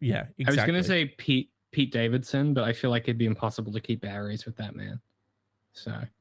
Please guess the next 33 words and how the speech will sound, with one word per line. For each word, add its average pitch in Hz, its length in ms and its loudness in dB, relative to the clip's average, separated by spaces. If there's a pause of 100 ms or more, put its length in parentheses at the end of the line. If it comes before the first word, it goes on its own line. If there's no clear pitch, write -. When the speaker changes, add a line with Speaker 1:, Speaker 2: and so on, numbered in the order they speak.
(1300)
Speaker 1:
You 156 200 8
wanna 156 140 6
plow 151 300 6
Pete 147 220 2
Davidson? 180 380 2
Is 233 180 -4
that, 196 260 0
is 139 280 0
Speaker 2:
Apparently 220 300 8
Speaker 1:
what 202 40 8
you're 180 100 8
Speaker 2:
all 160 60 6
the 151 60 4
Speaker 1:
saying? 131 80 6
Speaker 2:
women 120 280 6
do. 107 400 2
It's 113 220 -2
a 113 100 0
thing 110 280 -2
that 104 120 -2
I 107 40 -2
learned 107 280 -2
recently. 170 280 -2
Speaker 1:
Well, 180 80 2
I 185 40 4
don't 165 160 4
Speaker 2:
Like, 151 80 -2
Speaker 1:
care 143 160 6
Speaker 2:
every 135 220 6
Speaker 1:
what, 120 40 4
I 147 60 6
don't - 100 6
care 110 60 2